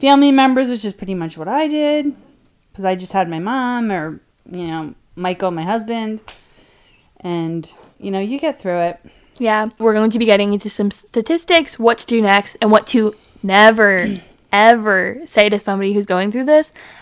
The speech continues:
Speaker 2: and then getting into my mom's personal story. But before we do, I wanted to do a little bit of housekeeping. So, sorry, Mom, you're not gonna have much to say here.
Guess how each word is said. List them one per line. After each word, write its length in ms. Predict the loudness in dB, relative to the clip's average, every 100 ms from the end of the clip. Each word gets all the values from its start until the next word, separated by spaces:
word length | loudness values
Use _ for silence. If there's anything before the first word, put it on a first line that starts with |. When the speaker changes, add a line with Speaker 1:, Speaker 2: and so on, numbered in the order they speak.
| _
Speaker 2:
and 100 | 6
then 100 | 6
getting 220 | 4 2
into 180 | 2 2
my 100 | 2
mom's 240 | 2 2 0
personal 360 | -6 -4 -4
story. 340 | -6 -12 -20 -8
But 240 | 0 0 -2 -12 _
before 200 | -4 0
we 100 | 2
do, 240 | 2 0 -2
I 40 | -6
wanted 200 | -6 -4
to 120 | -6
do 60 | -4
a 80 | -2
little 160 | 0 2
bit 140 | 4
of 60 | 4
housekeeping. 680 | 2 0 -8 -8 -8 -8 -6
So, 320 | -4 -4 -6
sorry, 280 | -6 -4 -2
Mom, 240 | -4 -6
you're 140 | -6 -6
not 80 | -6
gonna 140 | -4
have 160 | -4 -4
much 220 | -8 -8
to 120 | -8
say 240 | -6 -6 -6
here. 300 | -6 -10